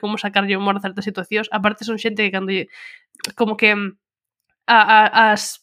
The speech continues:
partes da, das, dun fandom, de un cantante, dunha serie de Brasil, sempre son as máis tochas, como que están súper dentro os brasileiros por algunha razón,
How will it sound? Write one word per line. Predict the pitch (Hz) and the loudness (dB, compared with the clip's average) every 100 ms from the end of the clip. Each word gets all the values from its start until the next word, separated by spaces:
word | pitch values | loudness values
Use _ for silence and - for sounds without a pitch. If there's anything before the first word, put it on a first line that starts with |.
| - | 2
partes | 226 233 254 220 | 2 2 -4 2
da, | 214 202 190 | 4 4 4
das, | 202 202 | -2 -2
dun | 226 233 233 | -2 -2 0
fandom, | 226 202 214 233 240 240 196 | 4 4 4 2 2 0 -2
de | 190 | 0
un | |
cantante, | 208 190 190 190 196 202 | 2 0 4 2 4 0
dunha | 196 190 | -2 -2
serie | 196 202 190 | -2 0 0
de | 185 | 0
Brasil, | 170 - 202 208 | -2 -2 -4 -4
sempre | - 196 - | -6 -6 -4
son | 180 | -4
as | 165 | -2
máis | 180 - | -2 -2
tochas, | 175 175 254 | -4 -4 -4
como | 233 170 | -4 -6
que | 170 | -4
están | 196 190 | -4 -2
súper | 233 196 160 | -2 -4 -4
dentro | 151 196 | -8 -8
os | 226 | -4
brasileiros | 233 240 233 247 247 | -2 -2 0 0 0
por | 240 | -2
algunha | 240 233 | -2 -2
razón, | 240 254 | -4 -4